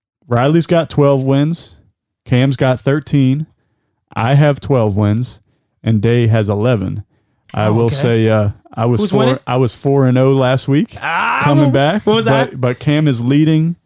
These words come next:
Speaker 1: the tally with thirteen wins over the next closest is twelve. There's, there's only a couple game separation.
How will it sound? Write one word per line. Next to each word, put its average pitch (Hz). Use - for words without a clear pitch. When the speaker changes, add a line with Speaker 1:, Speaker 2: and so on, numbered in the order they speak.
Speaker 1:
the 120
tally 165
with 120
thirteen 127
wins 117
over 107
the 113
next 135
closest 139
is 131
twelve. 123
There's, 120
there's 120
only 131
a 113
couple 123
game 120
separation. 110